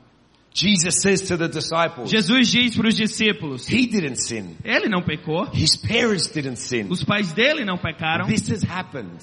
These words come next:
Speaker 2: Isso aconteceu
Speaker 1: so that the work of God can be seen in his life."
Speaker 2: para que a obra de Deus, o trabalho de Deus possa ser visto na
Speaker 1: Then
Speaker 2: vida
Speaker 1: the Bible
Speaker 2: dele.
Speaker 1: goes on and says,
Speaker 2: E a Bíblia continua,
Speaker 1: in verse six,
Speaker 2: no versículo seis,
Speaker 1: that after Jesus responded to his disciples,
Speaker 2: que diz, após Jesus responder pros seus discípulos,
Speaker 1: that he spat in dirt with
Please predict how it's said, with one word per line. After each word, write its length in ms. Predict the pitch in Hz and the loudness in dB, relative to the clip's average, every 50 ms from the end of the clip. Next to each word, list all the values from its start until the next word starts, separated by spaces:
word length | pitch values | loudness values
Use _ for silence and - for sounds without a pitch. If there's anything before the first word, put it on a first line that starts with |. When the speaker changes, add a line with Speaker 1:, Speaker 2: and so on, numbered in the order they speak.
| - | -6
Speaker 2:
Isso 260 | 165 202 226 226 233 | -4 -2 -2 0 0
aconteceu 720 | 220 220 226 233 233 214 - 233 - - 202 185 180 170 180 180 | 0 0 0 0 -2 -2 -2 -4 -4 -4 -2 -2 0 0 2 2
Speaker 1:
so 220 | - - 180 175 | 4 4 4 2
that 160 | 160 165 160 - | 2 0 -2 -2
the 80 | 160 | -2
work 360 | 147 143 160 180 185 175 - | 2 2 4 4 4 2 0
of 140 | 175 156 120 | -2 -4 -2
God 300 | 110 147 151 160 156 - | 0 2 2 2 2 0
can 120 | - 143 135 | -2 -2 0
be 80 | 127 | 0
seen 360 | 117 - - 147 151 147 143 | 0 2 2 2 2 2 0
in 100 | 139 131 | -2 -2
his 220 | 123 120 131 120 110 | -2 -2 -4 -4 -2
life." 260 | 123 127 120 117 95 | 0 2 2 2 2
Speaker 2:
para 200 | - 190 202 214 | 2 0 0 0
que 100 | 208 - | 0 2
a 100 | 214 202 202 | 2 4 4
obra 260 | 220 240 233 233 233 | 4 2 2 0 0
de 140 | 226 226 240 | 0 0 0
Deus, 240 | 190 214 214 208 190 | 0 2 2 2 2
o 60 | 196 190 | 0 0
trabalho 360 | 196 196 190 208 220 233 240 | 0 0 2 4 2 2 2
de 120 | 214 233 | 0 0
Deus 200 | 226 220 214 208 | 0 0 0 0
possa 200 | - 214 202 202 | 0 -2 -2 0
ser 100 | - 202 185 | -2 -2 0
visto 240 | 208 233 233 - | 0 -2 -2 -2
na 100 | 180 175 165 | -4 -2 -2
Speaker 1:
Then 60 | 156 202 | 0 0
Speaker 2:
vida 100 | 220 233 190 | 0 2 2
Speaker 1:
the 40 | |
Bible 300 | 214 202 220 233 233 247 | 2 4 2 2 2 0
Speaker 2:
dele. 20 | 233 | 0
Speaker 1:
goes 280 | 190 226 226 220 170 | 2 2 2 2 2
on 160 | 208 214 175 226 | 0 0 0 0
and 80 | 214 185 | -2 -2
says, 400 | - - 220 220 220 190 156 - | -2 -2 0 0 0 -2 0 2
Speaker 2:
E 80 | 196 | 2
a 80 | 202 214 | 4 4
Bíblia 260 | 208 240 254 254 254 | 4 4 2 2 2
continua, 800 | 254 254 240 240 - - 233 233 247 254 240 185 127 120 - - - | 2 2 0 2 2 0 2 2 4 4 4 2 0 -2 -8 -10 -6
Speaker 1:
in 180 | 180 202 196 | -4 -2 -2
verse 460 | 170 131 175 208 226 220 - - - - | 0 0 2 2 2 2 2 2 0 0
six, 480 | - 240 226 - - - - - - - | 0 -2 -2 -4 -6 -10 -12 -10 -8 -4
Speaker 2:
no 60 | 185 | -2
versículo 480 | 196 208 202 - - 233 233 240 233 233 | 0 0 0 0 0 0 2 4 2 2
seis, 380 | 233 - 233 240 247 226 170 | 4 4 4 4 4 4 2
Speaker 1:
that 120 | 156 190 208 | 2 2 4
after 300 | 214 226 208 - - 202 | 4 4 2 0 -2 -4
Jesus 640 | 156 - - 185 233 247 240 185 202 240 - - 214 | -2 -2 0 2 2 2 2 0 -2 -2 -2 -2 -2
responded 560 | 214 - - - 208 214 226 226 214 208 208 | -2 -2 -2 0 0 0 0 0 -2 -4 -2
to 100 | - 185 | -2 -2
his 240 | 160 165 220 214 160 | -2 -2 -4 -4 -6
disciples, 640 | - 185 165 - 208 208 220 220 - - 170 - | -6 -6 -4 -2 0 0 0 0 -2 -4 -8 -6
Speaker 2:
que 120 | - 226 - | -4 -4 -2
diz, 280 | 190 220 233 233 214 | -2 -2 -2 -2 -2
após 360 | 196 185 190 - 240 254 254 196 | -2 0 2 2 4 4 4 2
Jesus 260 | 240 220 233 254 240 | 2 0 0 0 2
responder 380 | 247 247 240 285 269 220 226 | 0 0 0 -2 -2 -2 -2
pros 140 | 226 220 226 | -2 -2 -2
seus 220 | - 240 226 226 170 | 0 0 0 0 0
discípulos, 600 | 208 208 - - 214 214 190 - 240 240 247 165 | -2 -4 -2 -2 -2 0 0 0 0 0 2 2
Speaker 1:
that 180 | 196 208 - | 0 0 0
he 160 | - 151 190 | -2 0 2
spat 640 | 170 - - - - - - - 220 240 233 - - | 4 4 4 4 2 2 2 2 0 0 0 -2 -2
in 160 | 214 220 214 | -2 0 0
dirt 320 | 196 151 208 220 226 214 175 | 2 2 2 2 2 0 -2
with 100 | 202 | -2